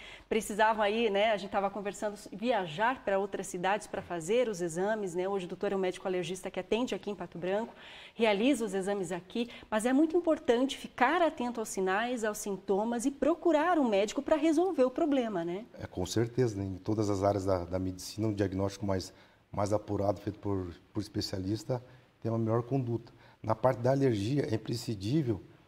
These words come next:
Speaker 2: por causa da, da histórica clínica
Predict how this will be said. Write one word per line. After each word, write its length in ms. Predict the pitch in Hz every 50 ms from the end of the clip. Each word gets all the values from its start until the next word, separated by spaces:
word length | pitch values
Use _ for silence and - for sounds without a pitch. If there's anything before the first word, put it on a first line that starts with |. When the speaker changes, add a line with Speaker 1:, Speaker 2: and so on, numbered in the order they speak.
| _ _ _ _ _ -
Speaker 2:
por 160 | - 113 110
causa 320 | - - 117 123 120 107
da, 420 | 113 110 120 127 135 135 131 131 123
da 100 | 117 123
histórica 420 | 120 - - 131 131 131 - 135
clínica 600 | - - - 139 147 151 143 123 - - 98 85